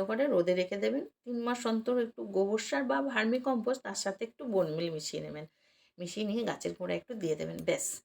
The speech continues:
আর কিছু করতে লাগবে না। ফুল দেবে, মনটা ভরে যাবে একেবারে। আজকের সাথে ব্লগটা শেষ করছি। ব্লগটা যদি ভালো লাগে অবশ্যই like, কমেন্ট, শেয়ার করবেন। আর যারা আজকে প্রথম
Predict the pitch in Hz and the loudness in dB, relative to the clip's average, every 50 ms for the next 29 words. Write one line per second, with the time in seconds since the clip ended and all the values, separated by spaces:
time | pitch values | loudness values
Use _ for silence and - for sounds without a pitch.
0 | _ _ - 170 175 - - 254 - 359 339 - - - - - 170 160 160 156 | _ _ -10 -10 -10 -10 -8 -4 -2 0 0 0 -2 -2 -6 -4 -4 -4 -4 -2
1 | 160 151 156 156 170 _ _ _ _ _ _ _ - 214 208 196 196 190 202 190 | -2 -2 -4 -4 -8 _ _ _ _ _ _ _ -8 -6 -4 -2 0 2 2 2
2 | 196 240 311 294 202 170 185 185 190 240 226 - _ _ _ - 175 165 160 165 | 2 2 0 0 2 2 2 2 2 -2 -4 -6 _ _ _ -6 -4 -2 0 0
3 | 160 151 160 160 151 147 - 151 160 160 156 160 165 _ _ _ _ _ _ _ | 0 2 2 0 0 -2 -4 -8 -6 -6 -6 -8 -10 _ _ _ _ _ _ _
4 | _ - - 240 233 226 254 262 254 - 254 - 269 233 220 208 190 175 - - | _ -4 -2 -2 2 4 4 4 6 4 4 2 2 2 4 4 4 4 2 -2
5 | 190 - 233 233 220 - - 254 254 - 381 427 - 190 180 - - 185 180 185 | 0 2 2 0 0 0 -4 -6 -4 -4 -4 -4 -2 -4 -4 -4 -4 -4 -4 -2
6 | 180 190 190 196 190 190 185 185 185 185 190 190 190 190 - 214 214 208 202 202 | -2 -2 -2 0 0 0 2 2 2 2 2 2 2 0 0 4 6 6 6 4
7 | - - 226 226 233 233 - 254 247 240 - 262 262 285 277 262 247 226 214 214 | 2 -4 -4 -4 -2 -2 -2 -2 -2 0 -2 -2 -2 0 -2 0 0 0 2 2
8 | 214 214 214 208 - - 220 - - 202 202 254 | 2 2 0 0 -2 -6 -6 -4 -4 -4 -2 -2